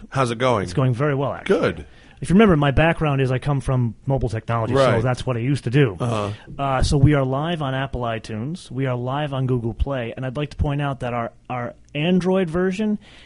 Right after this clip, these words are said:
Speaker 2: is the only app outside of the Google Blessed apps that work natively on Android Auto. I know them
Speaker 1: Oh,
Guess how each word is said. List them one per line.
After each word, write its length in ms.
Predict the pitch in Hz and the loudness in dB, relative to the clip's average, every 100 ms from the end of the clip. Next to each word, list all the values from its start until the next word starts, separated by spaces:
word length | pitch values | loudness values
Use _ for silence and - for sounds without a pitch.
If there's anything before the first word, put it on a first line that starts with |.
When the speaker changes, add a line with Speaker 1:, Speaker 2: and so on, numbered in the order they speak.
| - - _ - | -20 -20 _ -4
Speaker 2:
is 220 | 147 131 | -2 0
the 200 | 135 143 - | 0 0 2
only 500 | 160 208 220 202 - | 2 4 2 0 -2
app 400 | 170 160 117 - 147 | -4 -4 -4 -6 -4
outside 500 | 156 - - 143 139 | -4 -4 -6 -4 -4
of 120 | 120 | -4
the 80 | 120 | -8
Google 560 | 107 147 165 151 151 | -2 -2 0 0 -2
Blessed 420 | 117 127 143 143 90 | -2 -4 -4 -6 -8
apps 360 | 117 151 - | -8 -6 -6
that 200 | 135 127 | -6 -6
work 320 | 139 147 147 | -2 -2 -2
natively 500 | 127 135 147 135 135 131 | -4 -2 -2 -4 -4 -4
on 120 | 120 | -6
Android 520 | 123 135 127 127 107 - | -8 -8 -6 -4 -6 -6
Auto. 400 | 131 151 82 - _ _ _ _ - - | -4 -4 -6 -16 _ _ _ _ -20 -6
I 60 | |
know 60 | - | 2
them 100 | 120 | 4
Speaker 1:
Oh, 340 | 143 160 196 | 6 8 8